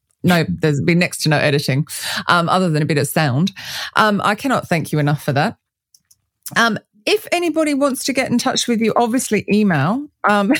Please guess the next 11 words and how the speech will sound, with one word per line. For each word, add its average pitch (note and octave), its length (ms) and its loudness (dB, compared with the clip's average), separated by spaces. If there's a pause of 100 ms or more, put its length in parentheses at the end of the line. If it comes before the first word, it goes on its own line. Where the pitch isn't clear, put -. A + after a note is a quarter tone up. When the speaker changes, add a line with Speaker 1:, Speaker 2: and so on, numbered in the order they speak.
(280)
Speaker 1:
<laughs> - 380 -14
no, A3 120 2
Speaker 2:
Link- F#3 120 2
Speaker 1:
what's B3+ 200 -2
the E4 100 -4
best B3 260 -2
way? G3 380 0 (180)
Speaker 2:
I F#3 160 2
mean, A3 100 0
Speaker 1:
LinkedIn? D4 260 2
Speaker 2:
yeah. G4 140 2